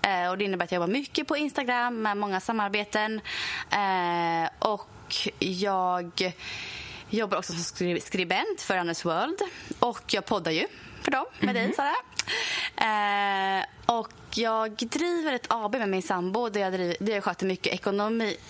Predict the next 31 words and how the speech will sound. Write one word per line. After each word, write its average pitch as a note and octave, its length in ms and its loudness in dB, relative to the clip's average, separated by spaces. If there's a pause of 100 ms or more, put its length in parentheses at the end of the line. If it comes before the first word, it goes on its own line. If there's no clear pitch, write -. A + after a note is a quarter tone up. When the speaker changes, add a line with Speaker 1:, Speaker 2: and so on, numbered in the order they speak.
Speaker 1:
ekonomi. A3 720 0
Eh, G3 640 2
och, - 440 -4
eh, F#3+ 340 0
det A3 100 0
tar G#3+ 120 0
ju E3+ 60 0
också F#3 180 -2
lite G#3 220 0
tid, - 240 -2
inte G#3+ 200 0
jättemycket. - 560 -2 (160)
Men G3 440 2
lite B3+ 320 0
allt A#3 260 -2
i A3 80 0
allo G3 340 0
i F3 140 0
vårt F3 260 0
företag, G3+ 420 0
ska - 60 -4
jag A3+ 80 -2
säga F3 220 2
också. - 260 -2 (460)
Men A3+ 360 0
mestadels G#3 1040 0
så A3+ 120 0 (100)
är E3+ 340 2
det E3+ 80 0
ju G#3 60 2
influencer. F3 760 -2